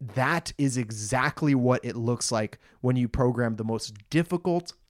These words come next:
finals in CrossFit Games history. And clearly, clearly, Dave Castro loves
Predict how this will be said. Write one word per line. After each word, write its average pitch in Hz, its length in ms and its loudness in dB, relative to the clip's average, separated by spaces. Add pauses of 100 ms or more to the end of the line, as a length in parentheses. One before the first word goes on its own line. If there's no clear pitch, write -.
(120)
finals 151 720 -2 (480)
in 147 200 -2
CrossFit 123 440 0
Games 113 240 -2
history. - 480 -6 (220)
And 165 280 4
clearly, 190 800 2 (280)
clearly, 190 800 4 (400)
Dave 175 280 8
Castro 151 520 6
loves 160 580 6